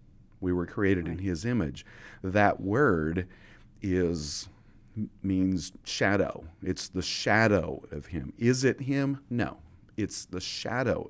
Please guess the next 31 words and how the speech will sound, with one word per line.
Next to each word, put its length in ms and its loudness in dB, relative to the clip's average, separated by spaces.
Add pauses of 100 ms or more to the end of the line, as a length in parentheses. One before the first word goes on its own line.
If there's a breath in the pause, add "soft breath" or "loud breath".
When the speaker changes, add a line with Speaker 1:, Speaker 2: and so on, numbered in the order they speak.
Speaker 1:
of 180 -8
him, 340 -10 (460 loud breath)
meaning 300 4
it 80 -4
reflects, 960 0 (1080)
it 80 -8
reflects 640 2 (520 loud breath)
the 240 0
image 420 2
of 300 -6
him, 400 -6 (120)
not 180 -6
the 80 -8
physical 720 -2
image. 300 -4
It 240 -8
has 200 -10
nothing 240 -4
to 60 -4
do 40 2
with 120 -2
it. 140 -8
It's 200 -8
the 120 -10
functional, 720 -4
it's 200 -10
the, 340 -4 (680 loud breath)
um, 320 -2
it's 240 -4
the, 260 -2 (100)
the 280 -4